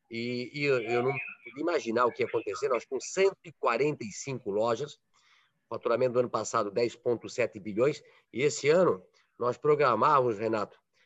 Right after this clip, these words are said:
pra chegar a quatorze ou quinze bilhões e chegar, sair de vinte, vinte e dois mil colaboradores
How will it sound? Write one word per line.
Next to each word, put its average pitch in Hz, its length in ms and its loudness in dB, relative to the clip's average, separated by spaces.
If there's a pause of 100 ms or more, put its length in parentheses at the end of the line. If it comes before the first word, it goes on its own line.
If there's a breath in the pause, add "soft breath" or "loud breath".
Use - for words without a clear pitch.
(140)
pra 117 140 -4
chegar 131 380 0
a 139 60 -6
quatorze 160 880 2
ou 147 260 0
quinze 170 500 -2
bilhões 139 880 2 (460)
e 156 100 -10
chegar, 135 560 0 (320)
sair 135 380 0
de 113 140 -8
vinte, 120 320 -8
vinte 117 160 -12
e 104 60 -20
dois 110 260 0
mil 123 180 -4
colaboradores 113 760 0